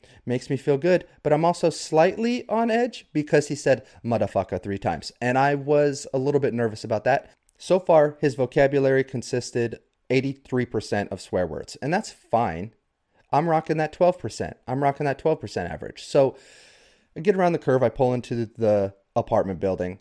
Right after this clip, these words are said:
and he points to the door that his, is his entrance that he's gonna go into.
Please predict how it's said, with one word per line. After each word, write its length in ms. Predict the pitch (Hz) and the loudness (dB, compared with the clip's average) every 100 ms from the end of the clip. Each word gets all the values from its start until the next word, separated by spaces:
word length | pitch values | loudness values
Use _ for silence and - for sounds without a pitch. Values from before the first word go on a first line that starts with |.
| _ | _
and 340 | 104 104 95 - _ _ _ - | -4 -2 -4 -8 _ _ _ -16
he 200 | - 117 | -10 -6
points 400 | 135 120 - - | -2 -2 -2 -4
to 120 | 127 | -2
the 120 | 117 | -2
door 500 | 104 110 110 107 104 | 2 4 4 2 -2
that 340 | 113 104 95 - _ - | -2 2 2 -2 _ -12
his, 540 | 113 123 104 92 - _ _ - | -2 0 0 -4 -16 _ _ -2
is 240 | 127 107 - | -2 -2 -6
his 300 | - 143 113 | 2 2 2
entrance 440 | 92 - 95 - | -4 -4 -6 -2
that 120 | 95 | -4
he's 200 | 123 120 | -4 -6
gonna 160 | 101 95 | -8 -6
go 180 | 90 90 | -6 -6
into. 320 | 92 98 | -6 -6